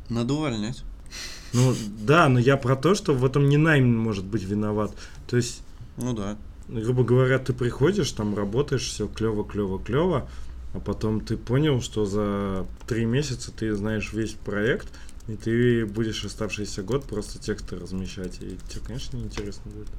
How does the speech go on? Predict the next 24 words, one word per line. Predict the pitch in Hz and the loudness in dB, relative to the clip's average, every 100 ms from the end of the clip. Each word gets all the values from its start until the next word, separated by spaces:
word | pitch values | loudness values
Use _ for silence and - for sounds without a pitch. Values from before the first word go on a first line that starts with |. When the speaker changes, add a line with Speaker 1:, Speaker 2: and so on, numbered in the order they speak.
| - - - - - - - - | -10 -12 -12 -12 -12 -12 -10 -8
Speaker 2:
работать. | 92 85 90 - 92 95 | -8 -6 -6 -8 -8 -4
И | |
в | 95 | -2
этом | 107 113 110 | -2 0 0
виновата | 104 104 107 104 107 | 0 0 0 0 -2
просто | 92 98 - 101 | -4 -6 -4 -6
специфика | - - - 123 127 - 92 | -6 -8 -6 -4 -4 -4 -2
работы. | 87 90 98 90 90 - - - - | -2 -4 -4 -6 -8 -8 -8 -8 -8
Так | - | -6
что, | - 113 - - - - - - - - | -6 -6 -8 -10 -12 -12 -10 -12 -10 0
грубо | 123 135 | 4 6
говоря, | 135 139 135 151 170 - | 6 6 6 6 4 -2
<clears throat> | - - | -4 4
менеджер | 160 139 131 185 294 147 131 | 6 8 8 8 6 6 6
должен | 127 135 135 | 4 4 2
давать | 120 127 127 | 4 2 2
интересные | 123 117 120 127 117 110 | 0 2 0 0 -2 0
задачи | 104 104 120 113 | 2 2 2 0
разработчику, | 101 95 101 98 135 175 - 110 | -2 -2 -2 0 -2 -2 -4 -2
иначе | 107 117 - 101 - - - - - | -2 -4 -6 -8 -8 -8 -10 -10 -6
разработчику | 101 98 98 101 127 - - 104 | -4 -2 -2 0 -2 -2 -6 -6
будет | 107 107 | -4 -2
неинтересно | 107 95 - 101 98 104 90 | -2 -2 -2 -4 -4 -4 -4
работать. | 87 87 92 - | -4 -4 -4 -6